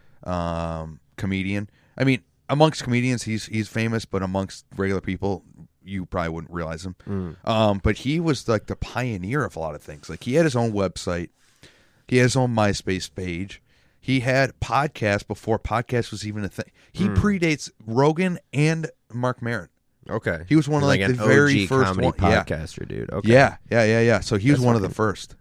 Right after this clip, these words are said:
Speaker 2: Bobby Kelly.
Speaker 1: Bobby Kelly, yeah.
Speaker 2: Okay.
Speaker 1: Yeah. Um, I threw it out there on Facebook, and I don't know if anyone saw it, but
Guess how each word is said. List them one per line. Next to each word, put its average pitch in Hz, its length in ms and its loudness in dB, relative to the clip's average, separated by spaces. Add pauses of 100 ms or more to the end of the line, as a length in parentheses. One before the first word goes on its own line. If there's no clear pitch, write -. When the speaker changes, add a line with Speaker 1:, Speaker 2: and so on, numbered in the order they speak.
(160)
Speaker 2:
Bobby 107 280 0
Kelly. 95 460 -2
Speaker 1:
Bobby 113 260 4
Kelly, 117 480 2
yeah. 95 200 0
Speaker 2:
Okay. - 340 -4
Speaker 1:
Yeah. 101 160 2 (800)
Um, 110 480 8
I 113 160 6
threw 139 260 4
it 123 60 6
out 117 180 4
there 113 160 4
on 104 80 2
Facebook, 95 540 2
and 92 100 0
I 98 40 0
don't 98 100 0
know 95 80 2
if 90 100 -2
anyone 95 300 -2
saw 101 280 2
it, - 120 -10
but 95 200 0